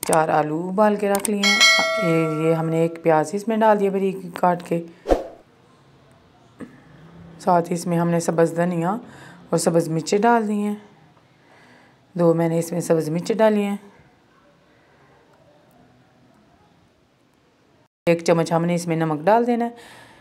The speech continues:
एक ही चम्मच हमने इसमें ज़ीरा और एक ही चम्मच हमने इसमें दादर किया हुआ धनिया डालना है। एक चम्मच हमने इसमें दादर मिर्च डाल देनी है।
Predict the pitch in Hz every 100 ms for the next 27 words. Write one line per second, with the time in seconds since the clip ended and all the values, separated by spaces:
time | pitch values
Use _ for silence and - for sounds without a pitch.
0 | _ - 165 165 165 175 165 156 156 165
1 | 156 160 151 160 160 165 220 247 - _
2 | _ _ _ _ _ _ _ _ _ _
3 | - 165 160 156 151 170 175 165 151 156
4 | 160 156 156 156 151 - - - - 165
5 | 151 147 147 156 156 - - - _ _
6 | 165 151 147 151 160 156 - - - _
7 | 175 160 165 160 151 202 226 220 220 -
8 | - - _ _ _ _ _ _ _ _
9 | - _ _ _ _ _ _ _ _ _
10 | _ _ _ _ _ _ _ _ 247 139
11 | 139 _ _ _ - _ _ - - 180
12 | 160 - 160 151 151 156 165 165 165 156
13 | 147 160 196 202 220 214 196 202 185 185